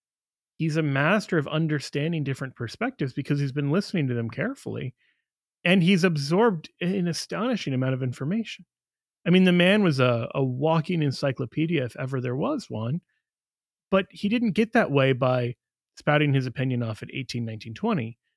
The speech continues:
but rather spending a great deal of time absorbing, listening, and asking questions. And, and I think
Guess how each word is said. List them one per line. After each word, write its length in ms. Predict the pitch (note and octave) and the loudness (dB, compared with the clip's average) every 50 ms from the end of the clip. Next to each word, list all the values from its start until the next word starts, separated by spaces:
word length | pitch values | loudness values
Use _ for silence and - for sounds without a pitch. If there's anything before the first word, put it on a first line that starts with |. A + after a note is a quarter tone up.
| _ _ - | _ _ -6
but 60 | D#3 | 0
rather 260 | D#3 E3+ F3+ F3+ E3 | 2 4 4 4 2
spending 320 | C#3+ - - F3 D#3+ D3+ | 0 0 0 0 2 2
a 60 | C#3+ A#2+ | 0 -2
great 420 | - - D3 D3+ F3+ G#3+ G#3 - | -4 -8 -4 -2 -2 -2 -2 -2
deal 180 | F3+ F3 E3 D3+ | -2 0 2 2
of 120 | C3 - | 0 -2
time 400 | - B2+ A2+ A2 G#2+ G#2+ A#2+ - _ _ _ _ _ _ _ _ _ _ _ _ _ - | -4 -8 -8 -8 -8 -10 -12 -12 _ _ _ _ _ _ _ _ _ _ _ _ _ -4
absorbing, 640 | D#3 C#3+ C3 B2 A#2+ C3 C3 C3+ B2+ C3 C3+ B2+ B2 B2 | -2 -2 0 0 0 2 2 2 2 0 0 0 0 0
listening, 440 | B2+ A#2+ - - C3 A#2+ A#2 A#2+ B2 | -2 -4 -4 -6 -4 -4 -4 -4 -6
and 140 | - A#2 A2+ | -6 -6 -6
asking 320 | A2+ A2 G#2+ - - G#2+ | -6 -8 -10 -12 -14 -18
questions. 580 | F#2+ - - B2+ B2 - - - - - _ _ _ _ _ | -14 -10 -10 -10 -10 -10 -14 -16 -18 -20 _ _ _ _ _
And, 360 | D3+ C#3 C#3 C3+ C3 C3 - _ - | 0 2 2 2 0 -2 -6 _ -6
and 160 | D#3 C#3 C3+ | -2 0 0
I 80 | C3 | 0
think 360 | C3 - - G3 G#3 F3 - | 0 2 4 4 4 2 0